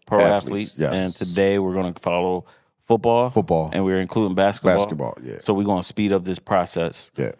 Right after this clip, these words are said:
Speaker 1: Um, because it feels a little redundant when we talk about these two sports.
Speaker 2: Yeah, 'cause they're pretty much the same.
Speaker 1: Yeah.
Speaker 2: Far as, um, movement, being explosive.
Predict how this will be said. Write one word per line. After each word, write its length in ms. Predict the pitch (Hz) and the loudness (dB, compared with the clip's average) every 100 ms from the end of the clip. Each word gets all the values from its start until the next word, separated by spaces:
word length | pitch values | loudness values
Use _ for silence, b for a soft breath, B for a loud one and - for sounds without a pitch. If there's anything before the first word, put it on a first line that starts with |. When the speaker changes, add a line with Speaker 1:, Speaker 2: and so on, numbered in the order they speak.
| _ _ | _ _
Speaker 1:
Um, 380 | 87 90 87 85 | 0 0 0 -2
because 320 | 87 101 92 | -2 0 0
it 120 | 98 - | -2 0
feels 320 | 120 110 98 | 0 2 0
a 60 | 101 | 0
little 240 | 101 98 | 0 0
redundant 540 | 92 87 98 92 87 - | -2 0 0 0 -4 -6
when 220 | 92 92 | -4 -2
we 100 | 95 | -2
talk 240 | - 95 | -4 -4
about 240 | 92 87 85 | -2 -2 -4
these 180 | 87 - | -8 -10
two 200 | 92 87 | -10 -10
sports. 500 | - 87 - - - - | -6 -6 -6 -14 -14 -8
Speaker 2:
Yeah, 160 | 62 | -8
'cause 200 | - 78 | -6 -4
they're 100 | 80 | -4
pretty 240 | - 123 98 | -2 -2 0
much 180 | 82 82 | -4 -4
the 40 | |
same. 320 | - 90 80 - - | -4 -4 -4 -6 -2
Speaker 1:
Yeah. 240 | 101 80 - _ _ _ | 0 0 -6 _ _ _
Speaker 2:
Far 280 | - 92 82 | 0 2 0
as, 220 | 80 - 82 | -4 -6 -2
um, 500 | 80 78 76 73 71 b b b b b _ | -2 -2 -6 -12 -16 b b b b b _
movement, 580 | 95 101 92 92 90 82 _ b b b b b b b _ _ _ _ _ _ | 0 0 0 0 -2 -2 _ b b b b b b b _ _ _ _ _ _
being 180 | 82 90 | -2 -2
explosive. 800 | 80 - 87 85 - 82 80 | -2 -4 -2 -2 -2 -4 -6